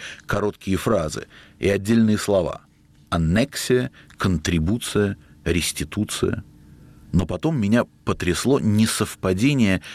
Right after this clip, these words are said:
смысла его речи и того, как он это преподносил, его тона, произношения, лексики. Где-то я читал, что Робеспьер тоже изъяснялся по-французски чрезвычайно изящно, на языке представителей высшего сословия,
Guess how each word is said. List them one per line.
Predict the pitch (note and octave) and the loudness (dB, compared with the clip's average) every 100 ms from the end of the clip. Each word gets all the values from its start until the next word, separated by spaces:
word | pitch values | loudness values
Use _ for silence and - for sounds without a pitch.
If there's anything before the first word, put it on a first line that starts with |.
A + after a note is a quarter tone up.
| - | -12
смысла | - - A#2 G3 A3 F2+ | -6 0 4 4 2 0
его | E2 E2+ E2+ | 0 2 2
речи | E2 C#2 - - - - - | 0 -4 -8 -10 -18 -8 -4
и | - | -2
того, | A#2 F#3 | 0 0
как | - D#3 D#3+ D#3+ | 0 -2 0 0
он | D3 | 0
это | C3 B2 | -2 -2
преподносил, | A#2+ A#2 A2+ G#2 G#2 - - - - - - | -2 0 0 0 -2 -4 -10 -12 -20 -20 -4
его | D#2 G2 | 0 2
тона, | A2 - A#2+ D#2 - - - - | 0 0 2 0 -4 -14 -20 -4
произношения, | F#2+ F#2+ G2+ A#2 - F2 C2+ - | 0 2 2 2 0 0 -2 -2
лексики. | F#2 G#2 - - - - - - - - - - - - - | 0 0 -4 -12 -12 -20 -20 -20 -20 -20 -20 -20 -20 -12 -4
Где-то | F#2+ D#3 F#3 | 0 0 2
я | A#2 | 0
читал, | - - C3+ | 0 0 0
что | - G#2 | 2 2
Робеспьер | - G#2 G2+ G2 - A#2+ D#3 D#3+ | 2 0 0 -2 -4 -2 0 0
тоже | - D3+ E2 E2 | 2 2 2 -2
изъяснялся | E2+ F2 - A2 G2+ G2 - - - - | -2 -4 0 0 2 -2 -4 -10 -10 -6
по-французски | G2 G2+ F#2 A#2+ - | -2 -2 0 -2 -2
чрезвычайно | F#2+ F#2+ F2+ E2+ G2+ F#2 F#2 | -2 2 2 2 2 2 2
изящно, | E2 - - - - - - | 2 -2 -4 -10 -16 -20 -2
на | E2+ | 2
языке | F#2+ F2 - A2 | 4 2 0 0
представителей | F2+ - F2 F2+ F2+ E2+ | 0 -2 0 0 2 0
высшего | E2 F2+ - D#2+ | 0 0 0 -2
сословия, | - F2 - E2+ - - | 0 -2 2 0 0 -8